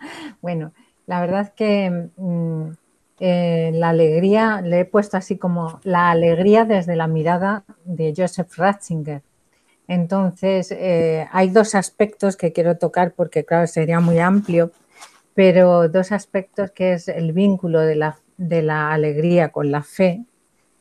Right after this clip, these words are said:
y el vínculo de la alegría con la fiesta para, para este autor, ¿no? Para,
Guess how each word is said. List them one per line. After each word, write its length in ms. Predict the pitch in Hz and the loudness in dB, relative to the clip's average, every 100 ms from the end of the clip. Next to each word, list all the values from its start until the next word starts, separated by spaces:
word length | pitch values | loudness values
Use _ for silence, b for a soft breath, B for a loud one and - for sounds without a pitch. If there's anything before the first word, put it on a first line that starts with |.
| _ - | _ -2
y 400 | 214 220 214 196 | 4 6 6 2
el 460 | 185 175 170 160 156 | 0 2 2 2 0
vínculo 500 | 175 170 190 185 185 | 0 -2 0 0 0
de 160 | 175 | 2
la 240 | 156 170 180 | 0 0 0
alegría 800 | 185 190 185 180 175 175 196 208 b b _ | 0 0 0 0 0 -2 -4 -8 b b _
con 460 | - 196 196 208 202 | 0 4 6 4 2
la 200 | 180 151 | 0 -2
fiesta 680 | - - 269 277 - 143 143 _ - | -4 0 0 0 -6 -12 -12 _ -8
para, 680 | 170 165 160 156 151 156 156 - _ - | -4 -4 -4 -6 -10 -14 -16 -20 _ -12
para 380 | 156 151 151 156 | -10 -8 -8 -8
este 300 | 147 - 160 | -10 -6 -4
autor, 540 | 160 160 240 208 160 | -4 -2 0 0 -2
¿no? 260 | 160 226 254 | -6 -8 -8
Para, 420 | - 151 - 151 | -10 -10 -12 -14